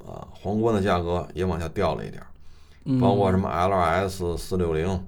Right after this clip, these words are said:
Speaker 1: 啊，这种情怀车都在往下掉，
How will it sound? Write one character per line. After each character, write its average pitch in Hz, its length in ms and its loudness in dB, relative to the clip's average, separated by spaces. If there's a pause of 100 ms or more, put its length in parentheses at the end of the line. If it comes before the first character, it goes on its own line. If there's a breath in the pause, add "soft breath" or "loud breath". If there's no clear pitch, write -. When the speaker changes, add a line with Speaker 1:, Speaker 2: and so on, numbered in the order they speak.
(440)
Speaker 1:
啊， - 260 -12
这 - 100 -10
种 82 140 -6
情 87 300 -4
怀 80 140 0
车 78 280 -6 (540 soft breath)
都 107 160 2
在 101 80 2
往 76 140 -2
下 67 120 -8
掉， - 180 -4